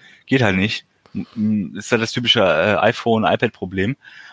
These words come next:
Aber, ähm, das geht schon ziemlich gut. Das Problem ist einfach, es fehlen halt ein paar Apps, sagen wir mal, naja, die halt von, entweder von mac O S oder von Windows einem noch, sag mal, so ein Profi-Gerät irgendwie wie stehen würden. Das, das, das fehlt einfach.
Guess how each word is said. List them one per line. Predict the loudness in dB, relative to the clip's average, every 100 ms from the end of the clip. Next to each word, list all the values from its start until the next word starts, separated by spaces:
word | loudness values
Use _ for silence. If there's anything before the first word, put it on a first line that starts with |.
| _ _
Aber, | 2 2 4 4 2 0
ähm, | -2 -2 -6 -10 -16 _
das | -4 -2
geht | -4
schon | -4
ziemlich | -4 -4 -6
gut. | -8 -8 -8
Das | -12
Problem | -6 0 2
ist | 2
einfach, | -2 -4 -8 -14
es | -14
fehlen | 0 0 0 -2
halt | -4
ein | -6
paar | -8 -2 0 0
Apps, | 0 -2 -4 -8 -10 -14 _ _ _ -2
sagen | 0 4
wir | 4
mal, | 4 0 _ _ _ -20 _ _ -6
naja, | 0 0 -2
die | -4 -2
halt | -2 -4
von, | -4
entweder | -2 -2
von | -2
mac | -2 0
O |
S | -2 -2
oder | -10
von | -8
Windows | -6 -4 -6 -10 -20 -20 _
einem | -2 0 0 -2 -10 -14 -6
noch, | -6 -8 -18 _
sag | -2 2
mal, | 2
so | 0
ein | 0
Profi-Gerät | -2 -2 -2 2 0
irgendwie | 0 -6 -4 -4 -4 -6
wie | -4
stehen | 0 0 0
würden. | -4 -6 -6
Das, | -8 -6
das, | -8 -8 -12 -16 -8
das | -6 0
fehlt | 0 0
einfach. | -2 -4 -8